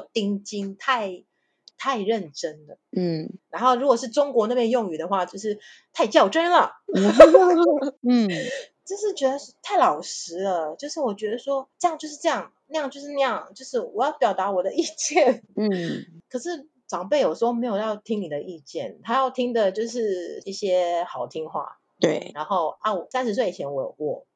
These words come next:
Speaker 1: 的我是不会讲什么好听话，所以跟婆婆，那时候前几年跟婆婆住在一起的时候，关系就没有很好，再加上育儿这件事情。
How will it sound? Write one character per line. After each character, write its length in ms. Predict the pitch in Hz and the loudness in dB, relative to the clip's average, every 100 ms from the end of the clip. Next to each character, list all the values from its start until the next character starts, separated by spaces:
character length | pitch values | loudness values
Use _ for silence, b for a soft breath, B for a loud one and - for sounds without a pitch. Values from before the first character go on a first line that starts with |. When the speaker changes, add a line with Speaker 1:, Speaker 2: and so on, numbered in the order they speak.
| _ | _
Speaker 1:
的 140 | 170 156 | 2 2
我 320 | 147 143 - | 2 -2 -6
是 140 | - | -12
不 180 | 196 - | -14 -6
会 160 | 196 196 | -4 -4
讲 220 | - 143 | -6 -12
什 100 | 147 | -14
么 80 | 147 | -12
好 220 | - - | -12 -12
听 220 | - 139 143 | -14 -18 -10
话， 240 | 143 - b b b b | -10 -10 b b b b
所 100 | 214 | -2
以 60 | |
跟 160 | 220 226 | 0 0
婆 160 | 220 156 | -2 0
婆， 320 | 165 147 - | 0 -2 -2
那 140 | 185 | -4
时 100 | - | -2
候 260 | 165 165 165 _ | 0 0 -4 _
前 160 | - 160 | -14 -14
几 120 | 160 | -14
年 260 | 135 135 139 | -18 -16 -12
跟 260 | 156 160 | -12 -12
婆 160 | 160 139 | -16 -16
婆 80 | 143 | -16
住 160 | 160 | -10
在 180 | 165 156 | -8 -6
一 40 | 147 | -8
起 240 | - 117 | -14 -20
的 80 | 135 | -18
时 120 | 135 | -12
候， 140 | 139 - b b b b - | -12 -14 b b b b -2
关 200 | 208 220 | 0 0
系 160 | 220 | -2
就 140 | 202 202 | -2 -2
没 140 | 165 | -2
有 100 | 143 | -4
很 260 | 147 127 139 | -6 -14 -16
好， 220 | - - _ - | -14 -14 _ -2
再 140 | 220 | -2
加 220 | 214 185 | 0 0
上 280 | 214 175 - _ _ _ | 0 -6 -8 _ _ _
育 220 | 277 233 | -4 -2
儿 320 | 160 135 131 135 | -2 -4 -6 -8
这 100 | 156 | -10
件 220 | 151 139 | -10 -12
事 160 | - | -14
情。 240 | 135 - | -16 -18